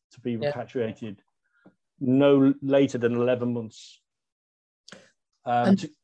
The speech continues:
Speaker 1: to reflect the Committee of Experts' position, um, and the generally understood norm. We weren't happy about the exception because you know that during covid nineteen, during the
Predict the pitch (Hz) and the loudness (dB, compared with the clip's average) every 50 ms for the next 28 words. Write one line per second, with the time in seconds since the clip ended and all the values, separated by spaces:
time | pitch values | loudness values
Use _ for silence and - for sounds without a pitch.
0 | _ - 165 156 147 - 190 185 - - - 160 - 165 170 156 147 147 135 143 | _ 0 0 0 0 2 0 0 0 0 -6 -8 -6 -4 -6 -2 -2 -2 -2 -2
1 | 139 - _ - 175 123 - - 120 104 113 117 - - 214 220 _ _ _ _ | -4 -6 _ -10 -10 -10 -8 -10 -10 -8 -8 -10 -10 -10 -14 -14 _ _ _ _
2 | _ _ _ _ _ _ _ _ _ _ _ _ _ _ _ - 120 120 117 117 | _ _ _ _ _ _ _ _ _ _ _ _ _ _ _ -4 -2 -2 -2 -2
3 | 120 123 120 120 117 120 147 135 131 131 123 120 120 117 113 107 104 - - 120 | -4 -4 -4 -4 -2 0 0 0 0 -2 -2 -2 -4 -4 -6 -10 -12 -12 -10 -10
4 | 110 101 95 104 107 110 107 110 123 143 143 147 _ _ _ _ _ _ _ _ | -10 -10 -10 -10 -10 -8 -8 -8 -10 -10 -12 -14 _ _ _ _ _ _ _ _
5 | _ - 151 151 156 151 160 196 226 220 - 127 165 165 143 - 143 135 123 143 | _ -6 -2 -2 0 2 2 2 2 0 -2 -6 -14 -12 -6 -4 -4 -2 -2 -2
6 | 135 135 127 131 127 117 113 104 120 123 123 - - - 107 107 117 120 139 127 | -4 -4 -4 -6 -10 -10 -10 -8 -8 -8 -8 -10 -14 -12 -10 -10 -6 -4 -4 -4
7 | 127 151 151 165 175 165 147 139 - - - 156 151 147 143 135 127 123 123 _ | -2 -2 0 0 0 0 0 -4 -4 -4 -2 0 2 2 2 0 -2 -6 -6 _
8 | 143 135 131 117 123 120 120 _ _ _ - 127 123 123 117 120 - 123 117 117 | -4 -4 -2 -4 -6 -8 -8 _ _ _ -14 -12 -10 -10 -10 -10 -8 -8 -8 -8
9 | 113 107 104 104 131 135 127 120 117 117 110 107 - | -8 -10 -6 -2 -2 -2 0 -2 -4 -4 -6 -8 -12